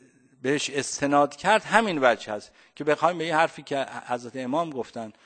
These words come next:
یا صحاب قربه گفتن یا مشهور فقها گفتن، بخوایم وجهی بگیم دیگه، غیر از قاعده ید یا ید تبعی که حاج آقا رضا گفتن و نتونستیم قبول کنیم، این ید، این هست. حالا اگر تونستید اینو قبول کنید،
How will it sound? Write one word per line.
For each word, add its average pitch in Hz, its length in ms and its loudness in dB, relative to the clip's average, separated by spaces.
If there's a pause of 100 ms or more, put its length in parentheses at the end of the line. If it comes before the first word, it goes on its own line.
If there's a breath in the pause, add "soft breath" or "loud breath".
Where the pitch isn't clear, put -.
(180 soft breath)
یا 131 100 -2
صحاب 123 280 2
قربه 123 340 -4
گفتن 117 480 -8
یا 123 140 -2
مشهور 131 420 -2
فقها 123 420 0
گفتن، 123 380 -8
بخوایم 127 300 -8
وجهی 131 340 -4
بگیم 160 380 -10 (460 soft breath)
دیگه، 135 180 -2
غیر - 420 2
از 131 160 4
قاعده 120 380 -2
ید 143 380 2 (440 soft breath)
یا 131 120 4
ید 127 260 0
تبعی 123 420 0
که 120 120 -10
حاج 113 200 -4
آقا 113 120 -4
رضا 113 260 -8
گفتن 117 360 -10
و 113 220 -8 (400 soft breath)
نتونستیم 127 580 -4
قبول 110 320 -4
کنیم، 170 360 -10 (280 soft breath)
این 214 200 -2
ید، 117 300 4 (120)
این 160 160 -6
هست. 120 260 -2
حالا 202 160 6
اگر 208 240 4
تونستید 190 480 -6
اینو 196 200 -2
قبول 165 300 4
کنید، 151 420 -6